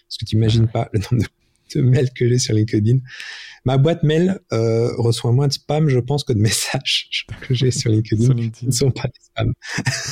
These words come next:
Speaker 2: Ouais, c'est, euh, bah, en même temps, c'est, c'est la, l'endroit où, euh, où t'es le plus visible, en tout cas sur les réseaux, et, euh, en tout cas que,
Speaker 1: Oui, non,
Speaker 2: que
Speaker 1: mais
Speaker 2: je
Speaker 1: c'est,
Speaker 2: perçois,
Speaker 1: voilà,
Speaker 2: mais
Speaker 1: ça a vraiment pris,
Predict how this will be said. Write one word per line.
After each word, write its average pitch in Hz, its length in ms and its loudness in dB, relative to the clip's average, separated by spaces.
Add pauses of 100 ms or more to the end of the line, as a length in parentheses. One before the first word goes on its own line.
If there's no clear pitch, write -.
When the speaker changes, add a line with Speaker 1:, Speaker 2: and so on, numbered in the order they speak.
(480)
Speaker 2:
Ouais, 95 260 -2
c'est, 95 220 -4
euh, 90 320 0
bah, 120 140 0
en 107 60 2
même 117 160 0
temps, 147 140 -2
c'est, 113 200 0
c'est 101 220 0
la, 92 200 2
l'endroit 113 520 2
où, 110 140 4
euh, 92 100 4
où 92 100 2
t'es 95 120 -2
le 90 40 0
plus - 160 -2
visible, 104 460 0
en 87 140 2
tout - 100 -16
cas 98 120 -2
sur - 160 -6
les 87 80 0
réseaux, 98 440 2
et, 92 60 2
euh, 80 520 2
en 82 100 -2
tout - 100 -6
cas 92 120 0
que, - 120 -2
Speaker 1:
Oui, 196 180 4
non, 202 80 4
Speaker 2:
que 170 60 2
Speaker 1:
mais 143 60 2
Speaker 2:
je 135 60 -2
Speaker 1:
c'est, 160 100 -2
Speaker 2:
perçois, 127 340 0
Speaker 1:
voilà, 113 140 4
Speaker 2:
mais 85 60 2
Speaker 1:
ça 127 160 2
a 127 60 2
vraiment 165 340 2
pris, 180 460 0